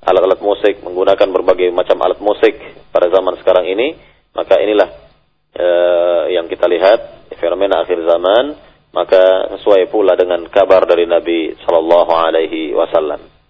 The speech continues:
Kemudian para pendengar Radio Raja yang dimuliakan Allah Subhanahu Wa Taala, terkait dengan tanda kiamat kecil yang tengah berlangsung, yang sedang terjadi pada zaman sekarang, eh, adalah kasratu syurbil khamr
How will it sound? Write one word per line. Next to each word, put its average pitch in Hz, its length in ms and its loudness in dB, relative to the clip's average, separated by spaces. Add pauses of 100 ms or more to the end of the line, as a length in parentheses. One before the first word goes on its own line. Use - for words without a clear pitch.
(1040)
Kemudian 143 400 4
para 120 240 4
pendengar 120 320 4
Radio 107 240 4
Raja 101 320 4
yang 95 240 2
dimuliakan 90 480 -2
Allah 95 240 2
Subhanahu 85 480 -4
Wa 76 80 -6
Taala, 92 360 2 (680)
terkait 123 320 2
dengan 107 400 0
tanda 120 320 2
kiamat 101 240 -4
kecil 123 480 -2 (640)
yang 101 320 2 (160)
tengah 131 240 0
berlangsung, 107 560 0
yang 95 160 -4
sedang 143 240 2
terjadi 110 480 0
pada 98 240 2
zaman 95 320 0
sekarang, 90 400 0 (640)
eh, 87 160 -2
adalah 104 640 2 (240)
kasratu 120 880 0 (480)
syurbil 110 400 0
khamr 101 400 0